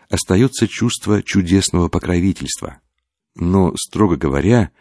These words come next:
этого ни мы, ни другие не можем установить.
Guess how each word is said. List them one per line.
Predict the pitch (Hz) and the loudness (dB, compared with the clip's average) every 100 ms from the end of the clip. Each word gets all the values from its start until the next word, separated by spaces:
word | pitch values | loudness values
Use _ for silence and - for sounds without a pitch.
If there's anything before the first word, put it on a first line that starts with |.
| _ _ _ | _ _ _
этого | 117 113 95 82 73 | 0 2 2 2 0
ни | 87 107 110 | 0 2 4
мы, | 92 120 120 87 _ - | 4 4 4 0 _ 0
ни | 92 90 | 2 4
другие | - - 117 135 127 113 - - | 2 0 2 4 4 2 -4 -6
не | 101 117 | 2 4
можем | 98 78 78 82 - | 4 4 2 0 -2
установить. | 82 - 85 78 67 - | -4 -4 -2 -2 -4 -12